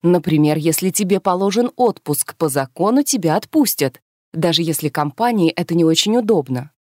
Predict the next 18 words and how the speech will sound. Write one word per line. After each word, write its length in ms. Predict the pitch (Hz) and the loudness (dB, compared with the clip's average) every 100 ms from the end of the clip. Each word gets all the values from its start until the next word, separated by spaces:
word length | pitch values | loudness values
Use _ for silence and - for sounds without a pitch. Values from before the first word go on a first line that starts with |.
| _ - | _ -4
А 100 | 294 | -2
если 360 | 339 349 302 | -2 -2 -2
тебе 420 | 254 214 269 262 - | -2 -4 0 -2 2
не 200 | 269 294 | 2 4
положен 640 | 254 226 175 147 147 220 - | 2 0 2 0 -2 -6 -2
отпуск, 540 | 277 - 294 - - - - - | -4 -2 -6 -6 -10 -20 -20 -6
потому 320 | 269 269 269 | 0 2 2
что 200 | - 247 | 0 -4
ты 140 | - | -2
ещё 400 | 226 226 - 240 | -4 -2 -2 0
не 240 | 233 240 220 | 2 4 2
отработал 680 | 196 214 190 208 220 220 | 2 0 0 0 2 2
нужный 380 | 214 214 190 208 | 4 2 0 -2
срок, 420 | 202 208 202 - - - - | 0 0 -2 -4 -16 -18 -4
то 100 | 262 | -2
тебя 240 | 262 349 | 2 4
не 140 | 359 | 4
отпустят, 520 | 330 - 254 - 262 | 2 0 -4 -2 -6